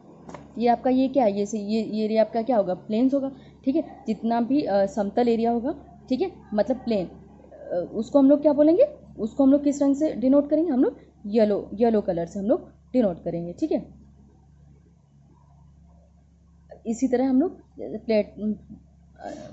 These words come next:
plateau क्या है, Red, ठीक है, Plateau को हम किसे, Red color से हम लोग denote करते हैं। Plateau होता क्या है,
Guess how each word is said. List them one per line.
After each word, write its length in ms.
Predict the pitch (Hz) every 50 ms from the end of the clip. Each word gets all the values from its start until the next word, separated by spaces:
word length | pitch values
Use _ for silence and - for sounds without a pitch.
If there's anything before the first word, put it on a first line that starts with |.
| - -
plateau 480 | - 226 214 202 202 262 262 262 277 269 - - _ _ _ _ -
क्या 100 | - 262
है, 260 | 294 320 320 - - - - - - _ _ -
Red, 360 | - 202 202 190 180 165 -
ठीक 360 | - - - _ _ - 269 285
है, 60 | 294
Plateau 320 | 294 285 214 208 - 262
को 100 | 262 277
हम 120 | 277 269 277
किसे, 280 | - 277 - 392 480 - - - - - - -
Red 380 | 202 208 214 208 196 202 - - - -
color 180 | - 202 190 185
से 140 | 180 - 254
हम 160 | 277 277 269
लोग 140 | 330 349 277
denote 300 | 214 202 196 185 180 -
करते 200 | 185 175 - 175
हैं। 100 | 180 170 - - - - - _ -
Plateau 280 | - 226 220 220 269 277
होता 240 | 269 269 254 302 302
क्या 140 | 302 320 320
है, 80 | 339